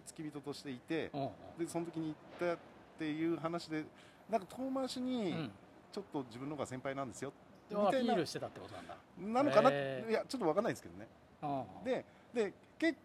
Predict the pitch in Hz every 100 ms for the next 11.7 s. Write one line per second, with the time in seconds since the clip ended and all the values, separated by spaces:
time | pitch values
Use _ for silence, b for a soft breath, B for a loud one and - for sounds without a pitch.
0 | - 240 214 123 - - 165 170 - 247
1 | 277 196 156 165 147 117 151 165 127 143
2 | 147 139 139 175 202 143 151 165 165 127
3 | 107 127 131 139 139 165 160 113 147 123
4 | 190 196 202 196 220 214 170 180 180 135
5 | 139 139 139 135 151 143 113 120 160 202
6 | 185 220 160 104 120 120 87 85 - -
7 | - - - - - - 117 - 104 117
8 | 147 - 180 123 202 262 123 147 120 95
9 | 110 123 - 110 85 - - - 160 160
10 | 104 135 113 - 92 - - - - 151
11 | - 208 - 143 131 123 98